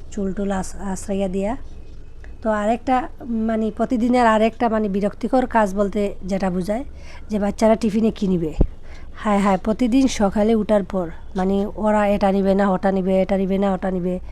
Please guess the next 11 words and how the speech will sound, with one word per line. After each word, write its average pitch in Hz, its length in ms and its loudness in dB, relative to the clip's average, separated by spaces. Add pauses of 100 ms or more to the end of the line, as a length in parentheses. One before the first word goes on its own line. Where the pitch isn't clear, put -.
(420)
তারপর 208 440 0 (120)
বাইরের 202 360 2
খাবার, 202 360 0
বাইরের 226 300 2
খাবারের 233 360 4
উপর 233 220 2
তো 240 140 -4
কোনো 226 260 0
নি-, 220 160 -2 (240)
নির্ভরশীল 196 640 0
নাই। 160 220 -2